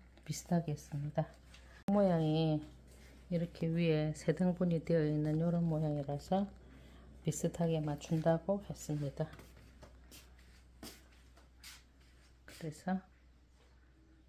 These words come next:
세 등분으로 맞춰서 했습니다. 손잡이는 부엌 싱크대 손잡이하고 비슷하게 했습니다. 유압이 처리가 돼 있어서 살포시고도 닦입니다.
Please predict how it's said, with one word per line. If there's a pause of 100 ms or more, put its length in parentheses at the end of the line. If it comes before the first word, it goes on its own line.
(880)
세
등분으로 (120)
맞춰서
했습니다. (840)
손잡이는 (300)
부엌 (500)
싱크대
손잡이하고
비슷하게
했습니다. (680)
유압이
처리가
돼
있어서 (420)
살포시고도
닦입니다.